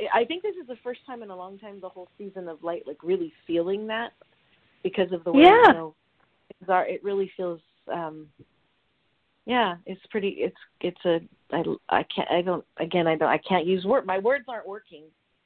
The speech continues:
Speaker 2: That's all right.
Speaker 1: <laughs> It's just not working.
Speaker 2: That's okay. We're, we're good with that. <laughs>
Speaker 1: Mm.
Speaker 2: Well, thank you. And you, you take care and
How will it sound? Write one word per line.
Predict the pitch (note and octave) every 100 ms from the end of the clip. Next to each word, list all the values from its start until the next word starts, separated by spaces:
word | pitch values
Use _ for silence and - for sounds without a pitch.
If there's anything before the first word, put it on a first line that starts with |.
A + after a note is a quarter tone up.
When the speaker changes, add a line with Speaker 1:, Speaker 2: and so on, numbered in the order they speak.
| _ _ _ _ _ _ -
Speaker 2:
That's | D#4+ -
all | A4
right. | F4 D#4+ F#4 -
Speaker 1:
<laughs> | - _ _ _ _ _ _ _ _ - - _
It's | A#3 -
just | A3+ _
not | G#3+ -
working. | - F3+ - C4+
Speaker 2:
That's | C4
okay. | D#4+ F4 - C4+
We're, | C4+ D4+
we're | C#4 D4+
good | D4+ B3+
with | A#3
that. | - A3 - - -
<laughs> | D4 - D4+ - - - _ _ _ A3
Speaker 1:
Mm. | G#3+ F#3+ E3+ F3 - -
Speaker 2:
Well, | D#4+ D#4+
thank | D#4 D#4 -
you. | _ _ -
And | B3+
you, | C#4 D#4+
you | D4 -
take | C#4 C#4 -
care | C4 B3+ C4
and | C4 A#3